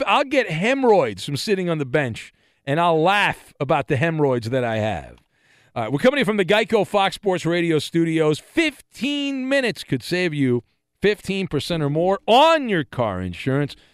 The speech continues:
Just visit our friends at geico dot com. So who's on the hot seat? It's getting hot in here. The odds are out. The opening odds on the first N F L coach to be fired.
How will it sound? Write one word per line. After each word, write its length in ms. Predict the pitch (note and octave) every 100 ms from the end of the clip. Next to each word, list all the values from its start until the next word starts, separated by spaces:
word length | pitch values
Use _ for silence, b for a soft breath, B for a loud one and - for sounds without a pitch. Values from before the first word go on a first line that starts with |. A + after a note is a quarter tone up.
| b b _
Just 140 | A#2+
visit 260 | A#2 C3+ B2
our 140 | A#2+
friends 500 | G#2+ C3 B2+ A#2+ A2+ A#2+
at 200 | G#2+ G#2 - G2
geico 680 | C3 C#3+ C3+ C3 A#2 G#2+ G#2 - A#2+
dot 220 | A2 G#2+
com. 280 | - C#3+ A2
So 220 | - B2+
who's 280 | G#2 C4 A3+
on 180 | A#3 F#3
the 120 | D#3
hot 280 | C#3 F3 F3+
seat? 300 | - F3+ E3+
It's 120 | C#3+
getting 260 | A3+ G3+ E3
hot 320 | D#3 G3 F3+
in 100 | D#3+
here. 400 | D3 D3+ D3+ C#3 b b b C3+
The 160 | D#3+
odds 460 | F3+ G#3 C4 C#4 F#3+
are 100 | G3+
out. 240 | G3 C#3+
The 100 | C#3 D#3+
opening 380 | A#3 C4+ G#3+
odds 540 | F#3+ F3 F3 F#3 E3 - _ _ -
on 160 | C#3 D3
the 100 | C#3
first 520 | - G#3 A3+ A#3 -
N 160 | E3+ G3
F 220 | F#3+ -
L 160 | F3+ E3
coach 380 | - E3+ D#3
to 80 | E3+
be 140 | C#3+ C#3
fired. 600 | - C3 A#2 A2+ A2